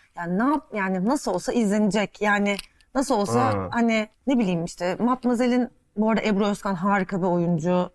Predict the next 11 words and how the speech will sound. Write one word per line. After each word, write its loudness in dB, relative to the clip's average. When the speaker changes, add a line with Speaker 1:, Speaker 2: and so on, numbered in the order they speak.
Speaker 1:
Bayılıyorum. 2
Yani -4
Matmazel 0
karakterini -4
canlandırıyor. -4
Bilmiyorum, 2
ben 2
Fransızca 2
bilmiyorum. 2
Ama 4
hani 2